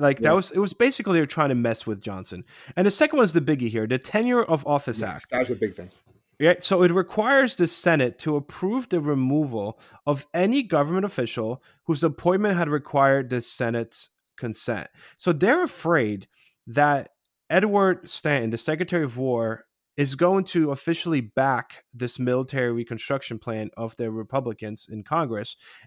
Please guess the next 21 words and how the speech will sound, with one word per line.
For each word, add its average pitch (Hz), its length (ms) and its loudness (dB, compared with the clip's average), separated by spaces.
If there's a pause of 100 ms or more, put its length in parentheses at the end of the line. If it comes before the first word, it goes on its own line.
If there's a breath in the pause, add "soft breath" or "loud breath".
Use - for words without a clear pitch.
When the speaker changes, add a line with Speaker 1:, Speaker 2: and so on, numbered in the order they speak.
Speaker 1:
and 151 160 2
they're 175 140 6
afraid 202 320 -2
that 170 140 -2 (120)
Johnson 151 400 -2
might 120 180 -2
fire 113 380 -2
him. 101 260 -12
So - 140 -6
they 190 140 0
pass - 300 -2
a 175 40 2
law 156 200 4
that 139 140 0
says 123 300 -4 (180)
that 127 180 -2
he 143 60 -2
basically 120 380 -4
can't 110 300 -10
do 107 160 -6
it. 78 140 -12